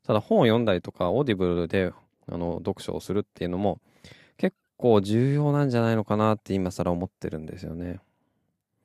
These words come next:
なんつうの、かなりこう、編集にコストをかけられた、磨きに磨かれたものっ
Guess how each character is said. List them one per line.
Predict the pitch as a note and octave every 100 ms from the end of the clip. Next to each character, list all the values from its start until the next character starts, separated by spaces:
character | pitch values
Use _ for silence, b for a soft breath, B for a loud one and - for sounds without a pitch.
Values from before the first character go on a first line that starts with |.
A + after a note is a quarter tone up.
| b b b _ -
な | G#2
ん |
つ | -
う |
の、 | E2+
か | - C#3+
な | F#2+
り | -
こ | F2+
う、 |
編 | - C#3+ C#3+
集 | - C#3 C3+
に | C3 B2
コ | -
ス | C#3 -
ト | E2+
を |
か | - F2
け | -
ら | G2+
れ | F#2
た、 | - E2+ D2+ - B B B B -
磨 | G#2 C3+
き | D3
に | A#2+
磨 | F2+ F#2 A#2+
か | - C#3+
れ | C3+ G2
た | - A2+
も | F2 E2
の |
っ | E2